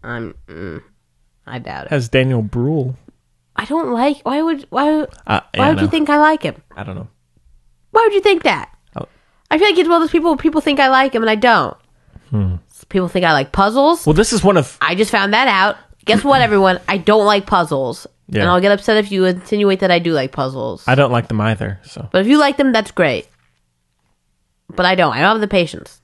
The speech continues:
Speaker 2: No, me neither.
Speaker 1: I applaud those that
Speaker 2: I'm
Speaker 1: do.
Speaker 2: like, just be done already, you know?
Speaker 1: What the heck?
Speaker 2: Just be put together.
Speaker 1: Yeah.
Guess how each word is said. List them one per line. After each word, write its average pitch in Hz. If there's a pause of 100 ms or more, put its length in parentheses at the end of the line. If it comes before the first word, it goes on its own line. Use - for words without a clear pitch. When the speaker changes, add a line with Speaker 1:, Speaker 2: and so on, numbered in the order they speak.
(140)
Speaker 2:
No, 101
me 101
neither. 101 (680)
Speaker 1:
I -
applaud 143
those 156
that -
Speaker 2:
I'm 135
Speaker 1:
do. 139
Speaker 2:
like, - (240)
just -
be 185
done 143
already, 98 (240)
you -
know? 123 (1120)
Speaker 1:
What 214
the 233
heck? 240 (240)
Speaker 2:
Just -
be 156
put -
together. 123 (580)
Speaker 1:
Yeah. -